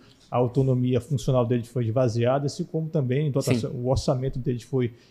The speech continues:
Speaker 1: esvaziado. Os, qual a sua perspectiva de política, política ambiental? É de ampliar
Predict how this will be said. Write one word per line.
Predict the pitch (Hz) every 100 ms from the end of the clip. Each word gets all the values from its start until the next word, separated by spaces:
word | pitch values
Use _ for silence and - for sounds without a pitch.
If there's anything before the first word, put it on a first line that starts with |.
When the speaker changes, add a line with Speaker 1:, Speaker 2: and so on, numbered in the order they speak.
| -
Speaker 1:
esvaziado. | 120 131 131 123 123 - -
Os, | 165 - - - -
qual | 190
a |
sua | 196 202
perspectiva | 196 - 180 156 - 160 147
de | 123 135
política, | - 135 131 - 127 - -
política | 135 135 - 135
ambiental? | 123 131 120 120 110
É | 117
de | 110 127 - - _
ampliar | 147 156 143 120 143 147 113 98 104